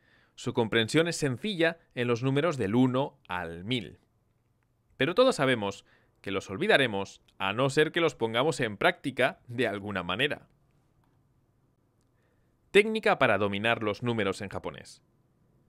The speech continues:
La mejor forma de aprender los números para ser capaz de decirlos con soltura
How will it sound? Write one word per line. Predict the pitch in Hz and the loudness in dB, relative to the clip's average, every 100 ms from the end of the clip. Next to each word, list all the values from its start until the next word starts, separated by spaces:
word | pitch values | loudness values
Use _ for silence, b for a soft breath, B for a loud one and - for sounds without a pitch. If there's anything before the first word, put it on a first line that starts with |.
| _ _ _ _ | _ _ _ _
La | 127 | 2
mejor | 131 160 226 | 2 2 2
forma | 190 160 131 | 0 0 2
de | |
aprender | 117 107 104 117 127 | 0 0 0 2 2
los | 110 101 | 0 -2
números | 135 123 101 | -2 0 -2
para | - 98 92 | -2 -4 -2
ser | 165 | -2
capaz | 190 190 170 | 0 2 2
de | 143 | 0
decirlos | 117 143 135 131 | 0 0 2 0
con | - 127 | 0 -4
soltura | 120 110 151 160 165 | -2 -4 0 0 0